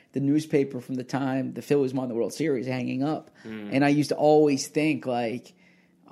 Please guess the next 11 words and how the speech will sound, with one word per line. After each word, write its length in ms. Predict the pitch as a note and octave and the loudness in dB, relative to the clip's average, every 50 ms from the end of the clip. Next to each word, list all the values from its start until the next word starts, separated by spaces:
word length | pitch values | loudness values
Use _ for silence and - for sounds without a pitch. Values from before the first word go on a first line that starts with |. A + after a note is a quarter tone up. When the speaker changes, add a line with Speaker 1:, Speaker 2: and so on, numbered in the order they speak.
| - | -2
Speaker 1:
I 120 | C#3 D3 D3 | 0 2 2
might 280 | D3 C#3 C3 - - | 2 2 0 0 -2
write 220 | C3 C3 C#3 C#3 C#3 | 0 0 0 0 0
that 220 | C3+ A#2 A2 F2+ | -2 -2 -2 -4
one 160 | G2+ A#2 A#2+ | -6 -8 -6
day 160 | A#2+ B2 B2+ | -6 -6 -6
about 240 | B2 A#2+ B2 A#2+ A#2 | -6 -6 -8 -8 -4
the 80 | A#2+ B2+ | -2 0
Eagles, 320 | C#3 C3 A2+ A#2+ C3 B2 | 0 0 -2 -6 -6 -6
and 100 | B2 A#2+ | -6 -2
so 420 | - C#3 C3 B2 A#2+ A#2 A2 - | 0 2 2 2 2 0 -4 -6